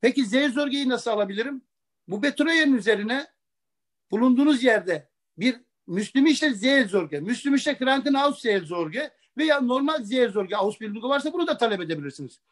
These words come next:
Yoksa şu anda Amerika'daki Respect Üniversitesi ile Kana-, Kanada'daki Calgary Koleji, bakın bunlar bir reklam yapma anlamında değil,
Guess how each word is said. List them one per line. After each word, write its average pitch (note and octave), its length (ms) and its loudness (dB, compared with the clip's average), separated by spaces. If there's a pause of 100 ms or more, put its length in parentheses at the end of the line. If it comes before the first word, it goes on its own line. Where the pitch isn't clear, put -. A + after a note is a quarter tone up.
(220)
Yoksa B3 640 2 (680)
şu - 180 0
anda B3+ 200 4
Amerika'daki B3+ 540 -2
Respect A#3+ 380 -4
Üniversitesi G3+ 580 -4
ile F3+ 280 -8 (840)
Kana-, G#3+ 300 -2
Kanada'daki B3 560 2
Calgary B3 400 4
Koleji, G3 500 0 (280)
bakın A3+ 260 -4
bunlar B3 260 -2
bir G#3+ 80 -4
reklam A3+ 340 0
yapma A#3 260 -2
anlamında A3+ 380 -4
değil, E3+ 160 -6